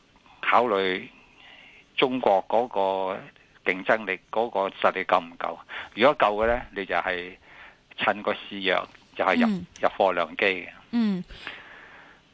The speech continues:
Speaker 2: 今天有很多的一些的專家有看到，比如說最新我們看到十一月份的中國的一些的經濟數據，有很多人覺得說，其實現在中國的一個經濟已經見了谷底，所以就是開始反彈的時候。徐老闆是也認同這樣的說法，對吧？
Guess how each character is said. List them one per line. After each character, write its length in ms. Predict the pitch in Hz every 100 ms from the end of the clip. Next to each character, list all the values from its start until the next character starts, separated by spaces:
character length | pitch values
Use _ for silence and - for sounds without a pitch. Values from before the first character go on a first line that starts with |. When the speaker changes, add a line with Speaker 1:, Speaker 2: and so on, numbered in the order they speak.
| _ _ _ _
Speaker 2:
今 180 | - 370
天 120 | 440
有 180 | 359 277
很 180 | 247 180
多 200 | 214 254
的 80 | 254
一 100 | 208
些 140 | 233
的 280 | 226 202 196
專 200 | 233 233
家 100 | 240
有 120 | 220
看 260 | - 247 208
到， 140 | 202
比 80 | 190
如 80 | 175
說 140 | 220
最 180 | 220 214
新 180 | 208 247
我 80 | 226
們 80 | 170
看 140 | 226
到 100 | 208
十 180 | 196 -
一 160 | 202 262
月 260 | 269 202
份 320 | 185 233 196 190
的 200 | 180 196
中 220 | 254 285
國 120 | 240
的 100 | 214
一 40 | 196
些 140 | 233
的 100 | 220
經 180 | 254 285
濟 120 | 269
數 220 | - 247
據， 180 | 214 208
有 120 | 190
很 160 | 240 196
多 140 | 240
人 80 | 240
覺 140 | 214
得 120 | 196 196
說， 240 | 226 226 - - -
其 180 | 285
實 80 | 311
現 280 | 359 370 294
在 220 | 294 262
中 300 | 220 320 339
國 180 | 262 180
的 140 | 196 185
一 120 | 190
個 260 | - 208 180
經 300 | - 277 320
濟 140 | 277
已 100 | 202
經 300 | 165 220 302
見 260 | 302 370 262
了 120 | 185
谷 260 | - 175 254
底， 180 | 226
所 200 | 160 214
以 100 | 277
就 120 | 214 226
是 140 | 208 - -
開 140 | - 381
始 80 | 392
反 240 | - 139
彈 180 | 160 160
的 140 | 220
時 140 | 214 180
候。 100 | 175
徐 140 | -
老 100 | 262
闆 160 | 294 180
是 140 | 220
也 160 | 190 151
認 180 | 196 180
同 160 | 180
這 80 | 185
樣 80 | 165
的 100 | 160
說 140 | 165
法， 160 | 165 147
對 100 | 143
吧？ 240 | 92 -